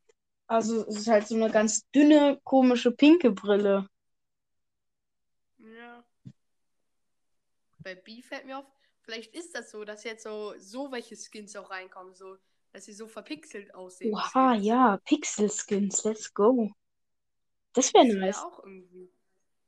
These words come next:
Speaker 1: Aber dann kann man halt nicht mehr den Brawler erkennen, nicht mehr so richtig.
Speaker 2: Ja, das stimmt. Also da müsste es so sein, dass man es noch relativ gut erkennen kann.
Speaker 1: Ja. Aber es ist ein cooles Bild.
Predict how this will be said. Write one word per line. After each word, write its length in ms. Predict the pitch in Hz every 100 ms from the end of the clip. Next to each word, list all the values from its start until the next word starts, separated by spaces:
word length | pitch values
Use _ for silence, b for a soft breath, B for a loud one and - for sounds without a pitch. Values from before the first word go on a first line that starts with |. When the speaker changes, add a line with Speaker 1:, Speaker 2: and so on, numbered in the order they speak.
| _ _ _ _ _ -
Speaker 1:
Aber 200 | 196 208
dann 100 | 208
kann 160 | 233
man 100 | 247
halt 120 | 233
nicht 140 | 240 226
mehr 100 | 220
den 140 | 208
Brawler 380 | 208 208 247 185
erkennen, 320 | 185 - 185
nicht 140 | 190 190
mehr 140 | 185
so 100 | 185
richtig. 580 | 190 190 - 196 190 - _ _ _ _ _ _ _ _ _ _ _ _ _ _ _
Speaker 2:
Ja, 320 | - 185 185 185
das 140 | 185
stimmt. 500 | - 185 185 185 190 _ _ _ _ _ _ _ _ _ -
Also 180 | 208
da 100 | 220
müsste 300 | 226 254 254
es 140 | 233 -
so 180 | 240 262
sein, 220 | 233 226
dass 140 | 226
man 120 | 214
es 100 | 214
noch 120 | 208 190
relativ 480 | 196 214 214 185
gut 220 | 185 214 190
erkennen 440 | 180 - 185 165
kann. 260 | 156 151 165 _
Speaker 1:
Ja. 220 | 208 202 - _ _ _ _ _ _ _ _ _ _ _ 147 - - - _ _ _ _ _ _ -
Aber 380 | 196 214 214 214 - -
es 80 | -
ist 180 | - -
ein 140 | 240
cooles 340 | 233 381 466 -
Bild. 320 | 359 269 -